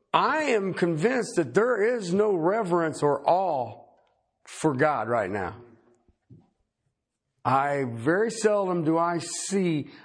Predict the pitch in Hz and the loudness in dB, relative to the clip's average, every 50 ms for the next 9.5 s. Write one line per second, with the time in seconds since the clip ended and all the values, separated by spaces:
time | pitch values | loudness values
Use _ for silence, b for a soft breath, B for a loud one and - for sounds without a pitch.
0 | B - - 131 127 123 123 139 156 175 185 165 139 143 147 135 127 127 - - | B 0 0 0 2 2 2 2 2 2 0 -2 -2 -2 -2 -2 -2 -4 -8 -12
1 | - - - _ _ _ - 139 135 131 135 120 - - 143 147 160 170 180 170 | -14 -16 -18 _ _ _ -2 -2 0 0 -2 -4 -2 0 2 2 2 2 0 0
2 | 156 143 135 123 120 - - 127 117 117 120 110 127 156 151 139 110 78 73 78 | 0 0 -2 -2 -2 -2 -2 -2 -2 -2 -2 -2 0 0 0 0 -2 -4 -4 -4
3 | 78 - - - _ _ _ _ _ _ _ b b b b b b - - 156 | -6 -10 -18 -20 _ _ _ _ _ _ _ b b b b b b -4 0 0
4 | 160 165 180 175 B B B B - 143 143 226 247 294 349 359 339 302 262 226 | 2 0 0 -4 B B B B -4 0 2 2 2 2 0 0 -2 0 0 0
5 | 208 208 - - 240 277 302 302 254 285 269 277 269 254 254 262 294 294 254 202 | 0 -2 -2 0 0 0 0 0 -2 0 0 0 2 2 0 0 0 0 0 0
6 | 175 170 165 - - - - - _ _ _ b b b b b b - 214 170 | 0 -2 -4 -8 -12 -16 -16 -20 _ _ _ b b b b b b -2 0 2
7 | 165 240 240 233 202 220 226 - - - - 254 254 233 165 156 143 156 226 302 | 2 2 2 2 0 0 -2 -4 -4 -2 0 0 0 0 -2 -4 -2 -2 0 0
8 | 359 339 302 269 240 - - - 202 190 - - 233 233 - - - 156 123 - | 0 0 0 0 -2 -2 -2 -2 -2 0 0 0 0 0 -2 -4 -6 -6 -6 -2
9 | - - 160 156 - - 220 202 170 | 0 0 0 -2 -2 -2 -2 -2 -2